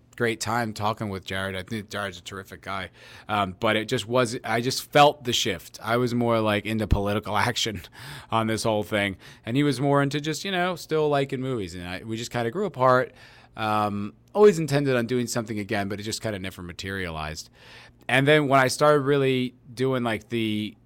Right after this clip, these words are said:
Umbrella Academy stuff, that's when it changed. That's when I, I really got into, like, criticizing and being comfortable with it.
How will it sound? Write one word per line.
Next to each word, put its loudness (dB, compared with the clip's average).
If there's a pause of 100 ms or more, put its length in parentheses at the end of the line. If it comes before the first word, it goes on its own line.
(360)
Umbrella 2
Academy -2
stuff, -6
that's -2
when -2
it -6
changed. -4
That's -10
when -6
I, -4
I -8
really -6
got -6
into, -8
like, -8 (140)
criticizing -8 (1040)
and -2
being -2
comfortable -4
with -6
it. -8